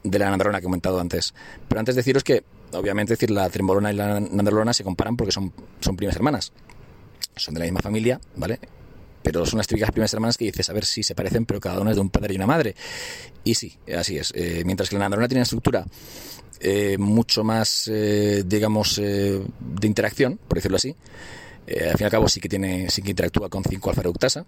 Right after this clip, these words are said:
se convierte en dihidronandrolona, también por eso es mucho más, mucho más suave a nivel androgénico que la, que la trembolona. Eh, tiene una afinidad sobre el receptor, eh, androgénico potente, pero nada que ver con la trembolona, que es atroz,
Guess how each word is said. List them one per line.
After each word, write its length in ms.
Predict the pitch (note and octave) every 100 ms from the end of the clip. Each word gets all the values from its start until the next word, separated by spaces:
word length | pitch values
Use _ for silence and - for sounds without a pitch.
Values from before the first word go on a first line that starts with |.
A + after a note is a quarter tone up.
| -
se 80 | -
convierte 320 | - F#2 F2+
en 140 | F#2+ F2+
dihidronandrolona, 720 | G2 G2 F#2 F#2+ G2 A2+ D3+
también 160 | F2 F#2
por 80 | F#2
eso 80 |
es 60 | F#2
mucho 260 | F#2 G#2 F#2
más, 300 | F#2 E2+ -
mucho 240 | F#2 F2+ F#2+
más 240 | F#2 -
suave 380 | - G#2 G#2+ F#2 F#2+
a 40 |
nivel 160 | F#2 F#2
androgénico 560 | F#2+ F#2 G#2+ - F2 - - - - - -
que 240 | - G2
la, 540 | F#2+ F#2+ F2+ F2+ E2+ D2+
que 80 | -
la 80 | F2+
trembolona. 420 | G#2 A2 A#2+ C#3 - - - - - -
Eh, 180 | F#2+ F#2+
tiene 320 | - A#2 A2+
una 240 | G#2+ G#2+
afinidad 380 | G#2 G#2 A2 A#2 - -
sobre 180 | - F#2+
el 100 | G2
receptor, 320 | F2+ - G#2
eh, 180 | G#2 G2+
androgénico 520 | G2+ G#2 A2+ G#2+ F#2
potente, 500 | - - A#2+ A#2+ D#3 -
pero 160 | F#2+ -
nada 380 | F#2+ A#2 B2+
que 100 | G#2+
ver 140 | G2+ G2+
con 80 | G2
la 80 |
trembolona, 400 | F#2 F#2+ G2+ B2+
que 80 | C3+
es 100 | F2 -
atroz, 340 | - G#2+ -